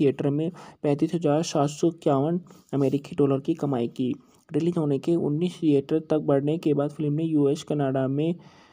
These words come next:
में बावन, बावन हजार, पाँच लाख अट्ठाईस हजार एक सौ पचहत्तर यूएस डॉलर की कमाई की थी। स्वागत समारोह में बताया गया है कि अगस्त दो हज़ार तेरह तक छः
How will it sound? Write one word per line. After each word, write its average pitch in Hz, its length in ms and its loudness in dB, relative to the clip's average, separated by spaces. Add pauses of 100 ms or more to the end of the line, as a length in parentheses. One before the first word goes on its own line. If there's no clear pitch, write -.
(440)
में 175 180 2
बावन, 127 460 2 (160)
बावन 143 380 2
हजार, 147 580 0 (1300)
पाँच 160 260 0
लाख 156 300 6
अट्ठाईस 156 460 0
हजार 147 260 4
एक 175 120 0
सौ - 140 -6
पचहत्तर 160 600 -2 (420)
यूएस 147 300 4
डॉलर 131 220 6
की 180 160 -4
कमाई 147 380 0
की 135 300 0
थी। 131 300 -2 (720)
स्वागत 135 220 -2
समारोह 147 420 2
में 185 140 0
बताया 165 380 0
गया 151 200 4
है 131 160 2
कि 151 180 2
अगस्त 156 340 2
दो 160 80 6
हज़ार 147 160 2
तेरह 147 280 0
तक 156 280 -4
छः 165 240 -4